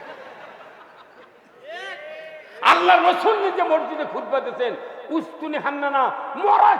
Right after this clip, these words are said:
খেজুরের গাছের সাথে হেলান দিয়ে। আর আমার দেশের মসজিদগুলিতে ইন্টি করি সার দিয়া এক লাখ বিশ হাজার পঁচানব্বই হাজার, কোনো কোনো মিম্বর দেড় লাখ টাকা দিয়ে বানিয়ে দিচ্ছে কেউ কেউ। দিয়ে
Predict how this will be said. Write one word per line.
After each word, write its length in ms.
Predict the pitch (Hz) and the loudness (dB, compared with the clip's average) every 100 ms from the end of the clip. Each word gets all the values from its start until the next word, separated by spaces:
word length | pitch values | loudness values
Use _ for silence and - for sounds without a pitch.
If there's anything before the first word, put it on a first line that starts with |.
| - | 4
খেজুরের 320 | 349 330 320 | 2 2 0
গাছের 220 | 294 - | 0 0
সাথে 160 | 240 196 | -2 2
হেলান 320 | 202 202 175 | 4 4 2
দিয়ে। 140 | 165 147 - - - - - - - | -4 -4 -8 -12 -12 -12 -12 -12 0
আর 140 | 196 214 | 4 6
আমার 300 | 262 320 - | 6 6 6
দেশের 260 | 302 294 | 2 2
মসজিদগুলিতে 840 | 254 254 - 277 - 254 - 262 220 - - - - - | 4 4 2 -4 -6 -6 0 2 2 -2 -10 -12 -12 -8
ইন্টি 380 | 311 302 262 294 | -4 -4 -4 -6
করি 320 | - 294 285 - - | -2 -2 -2 -8 -4
সার 280 | 262 285 | -2 -2
দিয়া 300 | - 302 277 - - - - - | -2 2 2 2 -4 -8 -8 2
এক 180 | 269 262 | 2 2
লাখ 180 | 269 269 269 269 | 2 0 0 -4
বিশ 200 | 269 254 | -4 -2
হাজার 520 | 277 294 285 - - - | 2 4 2 -2 -6 -6
পঁচানব্বই 520 | 262 285 269 240 285 | -4 -2 -2 -2 0
হাজার, 320 | 226 269 302 294 - - - | 0 2 2 0 -4 -8 -6
কোনো 200 | 285 294 | -4 -4
কোনো 300 | 294 294 240 - - | -4 -4 -4 -8 -12
মিম্বর 480 | 202 254 285 285 285 | -10 -6 -2 2 2
দেড় 280 | 285 294 277 | 4 2 2
লাখ 160 | 277 277 262 | 0 -2 -2
টাকা 140 | 262 | 0
দিয়ে 120 | 269 | 0
বানিয়ে 240 | 254 254 247 | 0 -2 -4
দিচ্ছে 260 | 233 - 226 | -6 -8 -6
কেউ 120 | 233 185 | -6 -4
কেউ। 140 | 202 160 - - 156 | -8 -8 -14 -14 -4
দিয়ে 280 | 262 285 | 2 4